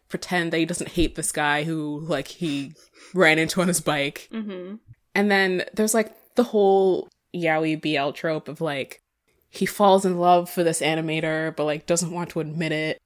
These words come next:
Speaker 2: Of course.
Speaker 1: <laughs> And it's, it's funny, it's cute. The only problem is that,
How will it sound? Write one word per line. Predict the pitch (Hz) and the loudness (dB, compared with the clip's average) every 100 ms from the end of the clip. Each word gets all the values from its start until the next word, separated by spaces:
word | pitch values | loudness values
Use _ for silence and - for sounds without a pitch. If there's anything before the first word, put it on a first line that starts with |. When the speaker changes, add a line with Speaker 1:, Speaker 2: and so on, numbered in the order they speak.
| - | -6
Speaker 2:
Of | 220 214 | -6 -6
course. | - 151 214 - - - - | -12 -10 -10 -12 -14 -14 -8
Speaker 1:
<laughs> | - - - 214 - - - - - - - _ - - | -2 0 0 -2 -6 -12 -10 -10 -8 -12 -18 _ -8 2
And | 233 | 4
it's, | 247 - - _ _ _ _ _ - - | 4 2 0 _ _ _ _ _ -10 2
it's | 330 302 | 2 4
funny, | 220 185 | 2 4
it's | 180 226 | 2 0
cute. | - - 160 156 - _ _ - | -2 -2 0 -2 -8 _ _ -8
The | 240 | -4
only | 302 370 | 2 2
problem | 349 226 214 226 220 220 220 214 | 2 0 -2 0 0 0 -2 -2
is | 190 180 - | -4 -4 -4
that, | - 180 170 165 - | -4 -2 0 -2 -6